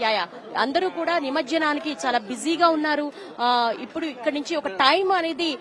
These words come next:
ఆ, ఆ, కరెక్ట్ గా ఆ రూట్ మ్యాప్ ప్రకారం పోలీసులు అయితే చాలా పగడ్బందీ ఏర్పాట్లు చేశారు. ఇక్కడి నుంచి బాలాపూర్ గణేశుడు మొదట బయలుదేరిన తర్వాతే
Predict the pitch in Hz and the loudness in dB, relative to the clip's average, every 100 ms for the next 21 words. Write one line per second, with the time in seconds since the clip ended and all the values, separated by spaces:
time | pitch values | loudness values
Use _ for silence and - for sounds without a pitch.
0 | - - 233 254 240 226 220 208 202 190 | -10 -8 -2 0 2 0 0 0 -2 -4
1 | - - - - 233 - 285 - - 330 | -8 -18 -12 0 0 2 -2 -2 -4 2
2 | 302 - - 226 233 262 311 294 277 254 | 4 2 0 -2 -2 -4 -8 -8 -8 -6
3 | 262 262 262 262 - - - 254 262 294 | -2 -2 -2 -8 -18 -20 -10 -6 -4 -6
4 | 269 277 269 269 262 254 240 226 262 233 | -6 -6 -6 -10 -10 -14 -12 -8 -8 -8
5 | 277 254 247 254 240 240 247 262 240 240 | -6 -6 -4 -6 -6 -6 -8 -4 -4 -6
6 | - - - 247 - 339 320 311 349 294 | -10 -20 -16 -12 -4 -4 -4 -6 -6 -6
7 | - - - 220 247 285 311 202 233 294 | -10 -18 -4 0 2 0 -2 0 2 2
8 | 381 349 277 196 208 226 285 208 220 254 | 0 -2 -4 -8 -8 -8 -6 -4 -2 0
9 | 277 262 240 208 185 - 208 | -2 -2 -4 -8 -8 -6 -6